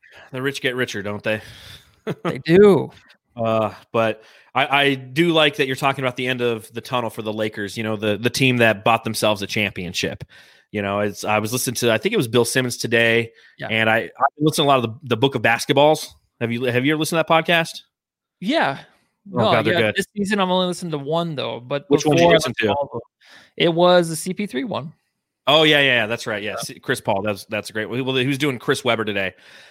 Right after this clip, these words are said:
Speaker 1: and he was talking a lot about, uh, you know, the difference between developing a championship and buying a championship, and, you know, hired guns, if you will. And the Suns, you know, I, I still with, with C P three coming here, I don't feel like we're a hired guns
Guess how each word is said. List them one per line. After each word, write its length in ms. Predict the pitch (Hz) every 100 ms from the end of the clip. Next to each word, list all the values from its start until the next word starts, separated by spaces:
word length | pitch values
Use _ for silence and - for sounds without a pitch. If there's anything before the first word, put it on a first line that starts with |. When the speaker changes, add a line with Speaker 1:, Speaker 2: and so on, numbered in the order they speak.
| _
Speaker 1:
and 100 | 117
he 60 | 120
was 100 | 117
talking 280 | 135 123 123
a 60 |
lot 180 | 117 113
about, 400 | 107 107 107 98 - _ _ _
uh, 300 | 107 98 98
you 120 | - 110
know, 160 | 101
the 180 | 92 110
difference 360 | 135 151 151 -
between 640 | 135 - 135 127 123 113 - _ _
developing 520 | 123 127 139 135 139
a 80 | 127
championship 680 | - 127 117 117 110 120 113
and 180 | 104 101
buying 300 | 98 113 117
a 40 |
championship, 680 | 123 139 131 147 139 156 151 - _ _ _ _ _ -
and, 640 | 117 117 113 107 101 104 - _ _ _
you 140 | -
know, 100 | 113
hired 360 | 110 139 135 120
guns, 300 | 123 123 143
if 100 | 135
you 80 | 135
will. 160 | 135
And 80 | 135
the 60 | 120
Suns, 360 | - 147 143
you 60 | 127
know, 120 | 120
I, 80 | 113 123 120
I 40 |
still 240 | 123 - 175
with, 140 | 135
with 140 | 131
C 160 | - 190
P 100 | 175
three 180 | 151 165
coming 200 | 147 123
here, 120 | 123
I 60 | 120
don't 140 | 123
feel 120 | 131
like 160 | 127 120
we're 140 | 127
a 40 | 104
hired 440 | - 135 123 110
guns 500 | 120 120 127 135 -